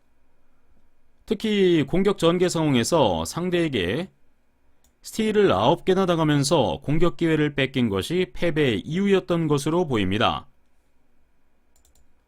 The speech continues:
김낙현 선수가 이십삼 득점에 삼 점 슛 네 개를 성공시키면서 정말 좋은 활약을 보여줬지만,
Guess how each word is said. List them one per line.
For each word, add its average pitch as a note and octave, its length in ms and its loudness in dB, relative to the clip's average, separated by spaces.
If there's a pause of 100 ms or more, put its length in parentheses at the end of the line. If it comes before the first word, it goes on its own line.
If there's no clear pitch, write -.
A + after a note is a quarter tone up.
(920)
김낙현 A#3 500 0
선수가 F3+ 1000 0 (360)
이십삼 G3 640 -4
득점에 F3+ 580 -2
삼 F#3 240 -4
점 F3 180 -2
슛 C3 240 -2
네 B2+ 200 0
개를 F3 240 0
성공시키면서 C#3+ 1040 -2
정말 A2 340 -4
좋은 B2+ 400 -4
활약을 D#3 300 0
보여줬지만, C#3+ 680 -2